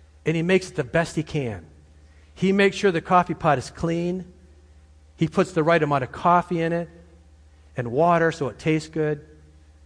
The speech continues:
And then he makes sure that there's cups and condiments out there so that everyone can enjoy it when they get there. And then he thinks nothing of it after that. And then he moves on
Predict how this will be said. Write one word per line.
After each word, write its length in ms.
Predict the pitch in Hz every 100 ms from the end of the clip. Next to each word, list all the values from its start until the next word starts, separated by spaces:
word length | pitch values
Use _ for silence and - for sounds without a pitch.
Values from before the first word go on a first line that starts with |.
| _
And 100 | 143
then 100 | 165
he 60 | 208
makes 220 | 190 185
sure 140 | - 175
that 120 | 143
there's 200 | 131 -
cups 380 | - 185 185 135
and 100 | 117
condiments 560 | - 175 170 165 160
out 180 | 165 156
there 140 | 165
so 160 | 151 135
that 100 | 120
everyone 380 | 160 170 156 156
can 160 | 139
enjoy 380 | 123 110 131 165
it 60 | 147
when 120 | 131
they 80 | 120
get 260 | 120 156
there. 300 | - 156 151 - - - - _ _ - _
And 120 | 139 127
then 120 | 180
he 80 | 147
thinks 400 | - 160 - 120
nothing 440 | 123 151 156 147
of 160 | 127 120
it 100 | 117
after 260 | 101 - -
that. 280 | 87 - - - - - - - - - - -
And 100 | 147
then 100 | 165
he 60 | 196
moves 280 | 147 185 143
on 260 | 113 -